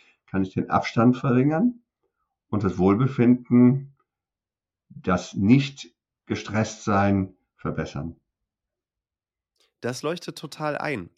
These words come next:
Speaker 2: aber das klingt natürlich jetzt so, als wenn man sagen könnte, ich muss einfach nur grundsätzlich immer meine Erwartungen senken, dann werde ich natürlich auch weniger enttäuscht, aber nun könnte man natürlich auch entgegnen,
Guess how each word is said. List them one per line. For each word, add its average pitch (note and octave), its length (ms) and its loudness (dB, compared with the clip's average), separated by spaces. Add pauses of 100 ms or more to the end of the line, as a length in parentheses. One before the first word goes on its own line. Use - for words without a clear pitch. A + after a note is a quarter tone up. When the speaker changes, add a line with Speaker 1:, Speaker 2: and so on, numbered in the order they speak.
Speaker 2:
aber A2 540 -6 (540)
das G#2+ 300 -10
klingt C3+ 220 -8
natürlich C#3+ 440 -8
jetzt B2+ 160 -12
so, C#3 100 -6
als A#2+ 160 -4
wenn B2 100 -8
man A#2 140 -8
sagen G#2+ 320 -10
könnte, A2+ 420 -14 (380)
ich A2 160 -14
muss A#2+ 160 -10
einfach A2 300 -10
nur G#2+ 160 -12
grundsätzlich A2+ 540 -10
immer A2 200 -8
meine G#2 240 -8
Erwartungen A#2+ 760 -8
senken, C3 400 -12
dann G2+ 380 -14
werde G2 140 -12
ich G2 80 -20
natürlich G2+ 380 -14
auch F#2 120 -12
weniger G2+ 400 -10
enttäuscht, G2 540 -10
aber G#2+ 320 -6 (300)
nun G#2 100 -16
könnte A2+ 280 -12
man B2+ 140 -10
natürlich B2 480 -14
auch A#2 200 -10
entgegnen, A2+ 760 -14